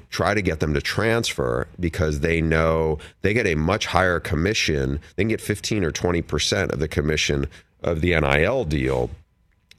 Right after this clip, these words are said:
that that player may get in the transfer portal than what they may get as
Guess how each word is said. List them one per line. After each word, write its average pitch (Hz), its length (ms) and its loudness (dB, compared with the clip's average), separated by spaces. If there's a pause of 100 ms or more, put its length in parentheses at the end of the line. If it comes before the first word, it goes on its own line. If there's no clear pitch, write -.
(120)
that 90 180 0
that 87 240 0
player 95 340 0
may 85 180 0
get 78 220 0
in 71 80 -2
the 67 80 -4
transfer 117 540 -2
portal 62 480 -2 (320)
than 82 160 0
what 82 200 0
they 90 100 0
may 78 180 4
get 82 300 2
as 76 300 2